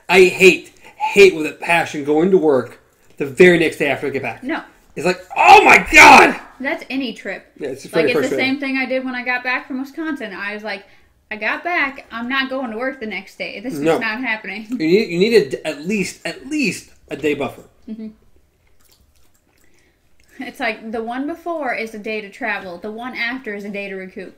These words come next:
Speaker 2: We're good.
Speaker 1: Pretty much. It's a blast. I'm telling you, you should go with us. <laughs>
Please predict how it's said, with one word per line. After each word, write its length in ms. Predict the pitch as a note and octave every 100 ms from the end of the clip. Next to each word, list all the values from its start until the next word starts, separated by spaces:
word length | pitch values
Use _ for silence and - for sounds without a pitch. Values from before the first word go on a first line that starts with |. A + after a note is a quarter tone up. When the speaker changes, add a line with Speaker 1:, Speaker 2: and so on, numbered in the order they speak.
| _
Speaker 2:
We're 120 | G3+
good. 300 | G3 F3+ G#3+ - - _ _ _ _ _ -
Speaker 1:
Pretty 140 | -
much. 260 | B3+ - - - _ _ _ _ _ _ _ _ _ _ _ _ _ _ _ _ _ _ _ _ _ _ _ _ _ _ _ _ _ _ _ - - _ _ _ _ _ _ -
It's 100 | -
a 40 | C3
blast. 320 | D#3 C#3 - _ _ _ _ _ _ _ _ _ -
I'm 60 |
telling 260 | F3+ C4+ F#3
you, 140 | C3+ - -
you 80 | C#3+
should 160 | -
go 100 | E3+
with 120 | G#3+ D#3 -
us. 60 | _ - - - -
<laughs> 80 | -